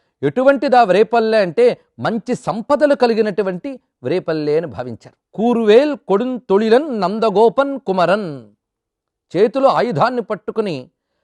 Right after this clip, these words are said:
రక్షిస్తున్నటువంటి నందగోపుడు యొక్క కుమారుడు అని కృష్ణ పరమాత్మ యొక్క విశేషం.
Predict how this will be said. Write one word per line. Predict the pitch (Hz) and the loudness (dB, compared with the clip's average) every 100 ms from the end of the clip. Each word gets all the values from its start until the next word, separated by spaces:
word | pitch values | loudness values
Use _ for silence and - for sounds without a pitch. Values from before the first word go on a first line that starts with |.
| _ 120 | _ -6
రక్షిస్తున్నటువంటి | 170 - 269 - 240 220 196 185 170 175 143 160 _ _ _ 117 | -6 -4 -4 -4 -4 -2 -2 -4 -4 -6 -8 -12 _ _ _ -8
నందగోపుడు | 143 220 247 220 233 226 226 208 | -6 0 2 6 6 4 2 -2
యొక్క | 202 202 - 247 151 - _ _ _ _ | -2 -4 0 2 2 -4 _ _ _ _
కుమారుడు | 165 175 175 147 131 165 104 _ _ - | -4 0 2 0 -2 -4 -8 _ _ -14
అని | 190 | -14
కృష్ణ | - 196 | -12 -8
పరమాత్మ | 180 170 156 175 | -6 -6 -8 -12
యొక్క | 165 | -12
విశేషం. | 131 131 113 | -12 -12 -16